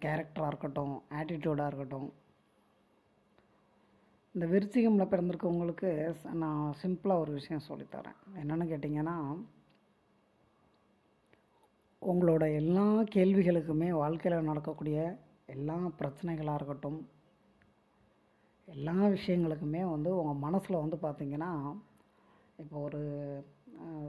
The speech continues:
ஒரு எக்ஸாம்பிளா சொல்லணும் அப்படின்னா, ஏதோ ஒரு வேலை சம்பந்தமா உங்களுக்கு மனசுல ஒரு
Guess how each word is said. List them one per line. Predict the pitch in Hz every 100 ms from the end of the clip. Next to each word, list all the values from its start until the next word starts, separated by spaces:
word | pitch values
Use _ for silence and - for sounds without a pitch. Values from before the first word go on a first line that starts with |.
| 147 -
ஒரு | 185 165 160
எக்ஸாம்பிளா | 156 160 151 160 165
சொல்லணும் | 165 151 151 147
அப்படின்னா, | 143 139 139 160 185 143 156 240 - _ _ _ _ -
ஏதோ | 196 190 196
ஒரு | 185 170 175 156
வேலை | 160 202 214 190 151
சம்பந்தமா | 160 151 147 143 147 151 - - _
உங்களுக்கு | - 165 151 156
மனசுல | 165 147 165 165 160 143
ஒரு | 147 147